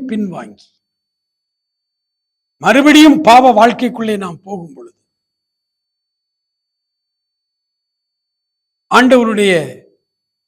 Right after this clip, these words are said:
தெய்வீக சுகத்தை நாம் இழந்து போகிறோம். ஆண்டவருடைய விடுதலையை நாம் இழந்து போகிறோம். மறுபடியும் அவர் நம்மை தொட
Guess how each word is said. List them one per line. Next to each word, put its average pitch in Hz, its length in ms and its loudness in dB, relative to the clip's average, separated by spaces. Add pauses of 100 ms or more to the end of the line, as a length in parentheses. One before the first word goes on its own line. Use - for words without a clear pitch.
(420)
தெய்வீக 254 400 2
சுகத்தை 220 500 -4
நாம் 160 200 -14
இழந்து 233 320 -12
போகிறோம். - 120 -20 (2250)
ஆண்டவருடைய 262 540 2
விடுதலையை 277 500 2
நாம் 240 200 -2
இழந்து 262 300 -2
போகிறோம். 226 340 -12 (200)
மறுபடியும் 294 680 4
அவர் 285 180 0
நம்மை 269 240 0
தொட 262 180 0